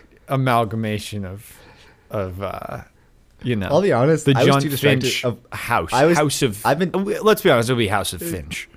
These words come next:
Speaker 2: Yeah, I mean, that's the better sounding name. I'll be honest, though, I missed, like, the first half of what you're saying 'cause I was planning of what my perfect wedding would be. 'Cause
Speaker 1: Yeah, that's
Speaker 2: I had,
Speaker 1: fair.
Speaker 2: I had never thought about that until right now, and right now that I've thought about it, there is an ideal thing that I, I want to be
Speaker 1: Do it.
Speaker 2: exact.
Speaker 1: What is it?
Speaker 2: Uh, a, a fall wedding on a mountain in Montana.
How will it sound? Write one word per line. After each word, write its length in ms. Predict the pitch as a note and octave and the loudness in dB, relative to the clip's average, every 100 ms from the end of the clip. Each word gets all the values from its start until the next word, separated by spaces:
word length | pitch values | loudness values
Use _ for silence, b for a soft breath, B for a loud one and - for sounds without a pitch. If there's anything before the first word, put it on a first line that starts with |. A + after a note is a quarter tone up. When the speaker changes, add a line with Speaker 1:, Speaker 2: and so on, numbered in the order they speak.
| b _ - | b _ 0
Speaker 2:
Yeah, 200 | A#3 C#3 | 4 4
I 100 | C#3+ | 4
mean, 80 | D3 | 4
that's 140 | D#3+ | 2
the 60 | D#3 | 2
better 160 | C#3+ C#3+ | 2 4
sounding 240 | C#3 B2 | 2 0
name. 160 | B2 B2 | -2 2
I'll 160 | C3 E3 | 2 4
be 100 | D3+ | 4
honest, 260 | C3 C#3 | 4 2
though, 100 | C#3+ C3+ | 0 -2
I 80 | A2 | -2
missed, 200 | A#2 B2+ | -4 -4
like, 200 | G#2+ - | -8 -6
the 80 | |
first 260 | F#2+ G2+ G2 | -4 -4 -2
half 100 | F#2+ | -2
of 40 | G2+ | -2
what 60 | |
you're 120 | G#2 G#2 | -4 -6
saying 180 | G2 | -6
'cause 120 | G2 F#2+ | -6 -8
I 40 | |
was 100 | F2+ | -8
planning 400 | - F2+ G2+ G2+ - _ - | -8 -8 -6 -8 -12 _ -10
of 180 | G#2 | -8
what 160 | F2+ F#2 | -6 -6
my 80 | G2+ | -6
perfect 280 | G2+ F#2+ F2 | -6 -6 -6
wedding 260 | D#2+ G2+ | -6 -6
would 120 | A#2 A2+ | -8 -8
be. 240 | C3 C#3+ D#3+ | -8 -8 -8
'Cause 100 | C#3 | -2
Speaker 1:
Yeah, 140 | C3+ | 0
that's 160 | G#2+ C3+ | 2 2
Speaker 2:
I 60 | B2+ | 2
had, 240 | D#3 - | 2 0
Speaker 1:
fair. 80 | - | -6
Speaker 2:
I 100 | - C#3+ | 0 2
had 100 | F3 | 4
never 160 | C#3+ | 2
thought 140 | A2+ G#2+ | 0 0
about 120 | B2 | -2
that 120 | B2+ | -2
until 220 | A#2+ G2+ G2 | 0 2 2
right 200 | G2+ A2 | 0 -2
now, 220 | G#2 B2 | -2 -4
and 200 | G#2 G#2 - _ | -6 -10 -14 _
right 260 | G#2 G2+ B2 | -8 -4 -2
now 120 | C3+ | 0
that 100 | B2+ | 0
I've 100 | A#2 | 0
thought 140 | G#2+ G#2 | -2 -2
about 180 | B2+ | 0
it, 140 | C3 G#2+ | -2 -2
there 140 | A2 | -2
is 100 | G#2+ | -2
an 80 | G#2 | -2
ideal 320 | G2+ G2 F2+ | -4 -4 -6
thing 200 | F2 E2 | -8 -10
that 100 | E2 | -10
I, 140 | E2 D2+ G2 | -10 -10 -8
I 40 | |
want 360 | F2 E2 - _ | -6 -8 -10 _
to 40 | - | -8
be 60 | |
Speaker 1:
Do 160 | F#2 C#3+ | -2 -2
it. 60 | A2 | -2
Speaker 2:
exact. 420 | D#2 D#2 F2 - b | -6 -10 -10 -16 b
Speaker 1:
What 160 | G#2 C#3 | -4 -2
is 80 | A2 | 0
it? 20 | |
Speaker 2:
Uh, 180 | A2 - | -2 -2
a, 140 | A#2 A#2 _ _ | -8 -12 _ _
a 60 | B2 | -12
fall 320 | - F#3 E3+ | -4 -2 0
wedding 280 | A2+ A2+ A2 | 0 -2 -4
on 140 | G2+ | -6
a 60 | G2 | -4
mountain 360 | F#2+ G#2 G#2+ | -4 -6 -6
in 120 | G2 F#2 | -8 -8
Montana. 560 | E2+ - - - C#3+ | -10 -12 -14 -14 -18